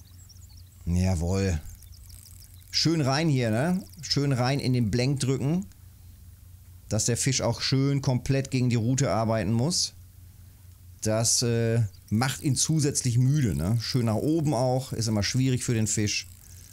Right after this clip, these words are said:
Und er schwimmt da hinten rum, ist noch nicht so richtig safe, also richtig angenehm, muss ich sagen, ist es gerade nicht für mich hier.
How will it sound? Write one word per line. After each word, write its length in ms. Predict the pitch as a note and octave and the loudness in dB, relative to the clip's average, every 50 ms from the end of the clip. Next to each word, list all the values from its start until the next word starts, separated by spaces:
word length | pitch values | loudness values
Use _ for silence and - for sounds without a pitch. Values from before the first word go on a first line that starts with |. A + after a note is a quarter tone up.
| - - - - - - - - | -20 -20 -20 -20 -20 -20 -16 -6
Und 200 | - A2 G#2+ - | -2 -2 0 0
er 80 | - G#2 | 0 0
schwimmt 360 | - - - A2 G#2+ G#2 - | -2 0 0 2 2 2 2
da 60 | G#2 | 2
hinten 300 | G2 G2 G#2 G2+ - F2+ | 2 2 2 0 0 0
rum, 300 | F#2+ E2 G2+ B2 E3+ - | 0 2 2 0 0 0
ist 120 | - - - | 0 0 0
noch 120 | - E3+ | 0 -2
nicht 180 | - A3+ - - | -2 -2 -2 -2
so 80 | A3+ | -2
richtig 400 | E3+ F3 F3+ - - D3 A2+ - | -2 -2 -4 -2 -2 0 0 2
safe, 380 | - - G#2+ G2 G#2 C3 F#3 F#3 - | 2 2 2 2 0 0 0 -2 -2
also 160 | - B2 A#2 | -4 -2 -2
richtig 520 | A#2+ D3 D3 - D3+ D3 C#3+ - - - - - - - - - - - - | -2 -2 -2 -2 -2 -2 -2 -4 -8 -12 -16 -18 -20 -20 -20 -20 -20 -20 -6
angenehm, 600 | - A2+ B2 D3 D3 C3+ C#3 C3+ C3+ C3 C3 C3+ | -2 -2 0 2 2 2 2 2 2 2 2 2
muss 180 | C3+ B2 B2+ B2 | 2 2 2 2
ich 100 | C3 A#2 | 2 2
sagen, 280 | B2+ B2+ A#2+ A#2+ B2 - | 2 2 2 2 0 0
ist 120 | A#2+ A#2 | 0 0
es 120 | B2 A#2 | 0 0
gerade 220 | - A#2+ A#2 A2+ A#2 | 0 0 0 2 0
nicht 180 | C#3 D3+ - | 0 -2 -2
für 120 | - A2+ F#2+ | -2 0 2
mich 220 | F#2 F#2 G2+ - | 2 2 0 0
hier. 300 | - G2+ G2 A2+ D#3 E3 | -2 0 0 0 0 -2